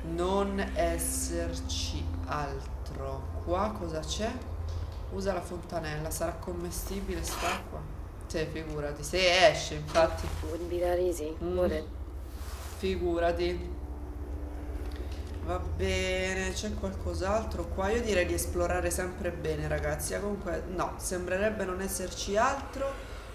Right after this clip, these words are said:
Speaker 1: Qui ci sono dei barattoli, sembrerebbe. Però non possiamo interagire. Direi di lasciare gli zombie lì dove stanno e di guardare sta porta.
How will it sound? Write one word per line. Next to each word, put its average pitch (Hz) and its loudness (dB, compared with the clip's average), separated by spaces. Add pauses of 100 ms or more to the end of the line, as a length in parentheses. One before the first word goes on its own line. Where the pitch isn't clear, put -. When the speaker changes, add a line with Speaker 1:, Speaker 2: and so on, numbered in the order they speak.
(100)
Speaker 1:
Qui 156 -4
ci 208 0
sono 214 0
dei 185 0
barattoli, 156 -2
sembrerebbe. 156 -4 (360)
Però 208 10
non 196 4
possiamo 190 0
interagire. 170 0 (140)
Direi 185 2
di 175 2
lasciare 175 4
gli 170 -2
zombie 180 2
lì 175 4
dove 170 2
stanno 208 4 (160)
e 185 0
di 190 2
guardare 196 4 (180)
sta - -4
porta. 160 -2